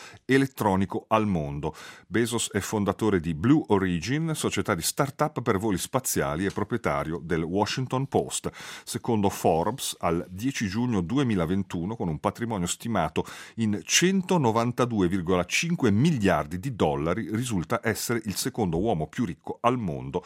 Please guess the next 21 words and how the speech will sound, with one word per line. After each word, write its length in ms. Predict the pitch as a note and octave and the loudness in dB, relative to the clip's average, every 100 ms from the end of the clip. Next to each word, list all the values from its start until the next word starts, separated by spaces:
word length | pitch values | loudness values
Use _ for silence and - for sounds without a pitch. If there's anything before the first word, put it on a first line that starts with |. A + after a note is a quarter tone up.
| - - | -8 -18
dopo 380 | - F#2+ G2 F#2 | 0 0 2 -4
Bernard 540 | F2 C#3 G#2+ D2 C#2 - | 2 2 2 0 -2 2
Arnault. 400 | C3 C3 F#2+ - _ - - - - - - - | 4 4 0 -4 _ -16 -14 -16 -16 -16 -18 -4
Nicola 280 | A#2 F#3 F#3+ | 0 6 8
Colotti 260 | F3+ F3+ F3 | 8 6 6
al 260 | D#3+ D3 | 8 8
microfono, 840 | C#3 C#3+ D#3 C#3+ C3+ - C3+ C3 A#2+ | 6 6 8 8 6 4 4 6 4
con 140 | A#2+ | 4
l'assistenza 800 | A2+ - G2+ - A#2 G#2 - G#2+ | 2 2 -4 -2 0 0 2 0
tecnica 580 | - A#2 - A2 F#2 G2 | 4 2 4 0 2 2
di 100 | F#2+ | 4
Marco 540 | G2 F#2+ - F#2+ F#2 | 2 0 0 2 4
Polina 540 | E2+ F2 G#2+ C#3 F#2+ F2 | 4 2 2 4 4 4
e 80 | - | 2
Tania 340 | G#2 F#2+ F2 | 2 2 0
Ciriaco. 800 | - - E2+ D#2 D2+ - D#2+ D#2 - - - - - _ | 0 -2 -2 -2 -4 -2 -4 -4 -8 -16 -18 -20 -20 _
Potrei 260 | A#2 A#2+ E3+ | -8 -4 -2
continuare 720 | C#3 G#2+ C3+ C#3 B2+ C3+ C#3 | 0 0 0 2 4 6 4
con 160 | B2 G#2+ | 4 4
un'altra 480 | G#2+ B2+ G#2+ A2 | 4 2 2 2
citazione. 1040 | F#2+ - G#2 G2 - G#2+ G2 F#2 F#2+ F#2+ | 2 0 2 2 2 6 6 6 4 2